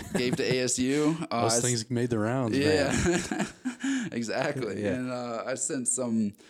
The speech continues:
Speaker 1: some wrestling clips as well from Arizona State and,
Speaker 2: Yeah.
Speaker 1: like, you know, this and that. And he was like, "Oh, that sounds great. Like, uh, you're an athlete. I know wrestlers are, you know, we don't have to worry about their conditioning. They
Speaker 2: For
Speaker 1: should
Speaker 2: sure.
Speaker 1: be able to tackle fairly well. They know, they know how to take a,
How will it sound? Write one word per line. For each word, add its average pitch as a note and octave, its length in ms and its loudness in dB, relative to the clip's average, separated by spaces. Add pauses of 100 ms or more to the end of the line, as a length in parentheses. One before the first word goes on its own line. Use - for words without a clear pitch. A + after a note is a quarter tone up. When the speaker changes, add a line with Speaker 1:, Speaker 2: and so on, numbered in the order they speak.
(120)
Speaker 1:
some A2+ 220 -2
wrestling B2+ 400 0
clips - 280 -4
as G#2 120 -6
well A#2 260 0
from B2 140 2
Arizona B2 360 2
State B2 440 2
and, A2 160 2
Speaker 2:
Yeah. F#2 180 4 (260)
Speaker 1:
like, G2+ 200 -2
you A2+ 80 4
know, A2+ 100 2
this A#2 240 0
and A2+ 120 2
that. C#3+ 240 0
And B2+ 120 0
he A#2+ 80 0
was A2+ 120 -6
like, A#2 140 -4
"Oh, D3 220 -6
that D3 140 -12
sounds C3 260 -6
great. C#3+ 380 -2
Like, G#2+ 300 0
uh, G#2 180 2
you're G#2+ 160 2
an A2+ 80 0
athlete. A#2+ 520 0
I G2+ 100 0
know G#2+ 160 2
wrestlers G#2 500 -2
are, G#2 320 -2
you - 420 -14
know, F#2+ 60 -6
we G2 80 -6
don't G#2+ 80 -4
have G2+ 60 -12
to G2+ 60 -14
worry G#2 200 -6
about G2+ 200 -8
their E2 120 -16
conditioning. A2+ 640 -12
They A2 100 -8
Speaker 2:
For G#2+ 80 -8
Speaker 1:
should G#2+ 100 -8
Speaker 2:
sure. G#2+ 140 -2
Speaker 1:
be A2 60 0
able G#2 160 -2
to - 40 -10
tackle A2+ 440 -2
fairly B2 280 0
well. A#2+ 220 2
They A#2 100 2
know, A2+ 180 0
they G2+ 200 -4
know G#2+ 140 0
how - 60 -2
to F#2 100 -4
take F#2+ 200 -6
a, F#2 120 -6